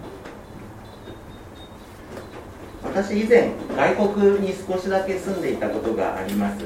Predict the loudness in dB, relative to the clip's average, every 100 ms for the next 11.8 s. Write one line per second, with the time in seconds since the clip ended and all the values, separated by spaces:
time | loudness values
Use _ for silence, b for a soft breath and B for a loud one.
0 | -6 -6 -6 -2 0 4 6 6 2 -2
1 | -6 -4 -2 -4 -6 -12 -14 -14 -8 -6
2 | -4 0 2 2 2 -2 2 2 2 -2
3 | -2 -2 -2 -2 -2 -2 -2 -4 -2 -4
4 | -4 -2 -2 -2 -2 0 0 0 -2 -2
5 | -2 -2 -4 -8 -8 -8 -8 -8 -10 -14
6 | -14 -12 -10 -8 -4 2 2 2 0 2
7 | 0 0 0 0 2 2 2 6 6 6
8 | 4 6 4 2 2 4 4 4 4 4
9 | 2 2 2 2 -2 -2 -4 -4 -2 -2
10 | -4 -6 -10 -12 -14 -14 -12 -12 -12 -12
11 | -8 -4 -4 0 2 2 0